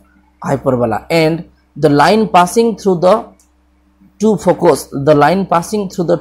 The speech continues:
two focus is known as your what?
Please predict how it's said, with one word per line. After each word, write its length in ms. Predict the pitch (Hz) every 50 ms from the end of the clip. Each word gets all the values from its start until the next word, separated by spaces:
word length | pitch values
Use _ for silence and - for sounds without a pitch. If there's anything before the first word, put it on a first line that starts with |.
| -
two 140 | 175 160 147
focus 600 | 147 - - 139 127 170 180 190 202 - - - _ _ _ _ _ _ _ _ _ _ _ _ _ _ _ _ _ _ _ _ _
is 180 | 147 147 127 131
known 260 | 143 143 143 143 139
as 160 | 135 131 123
your 120 | 135 131 127
what? 260 | - 170 180 202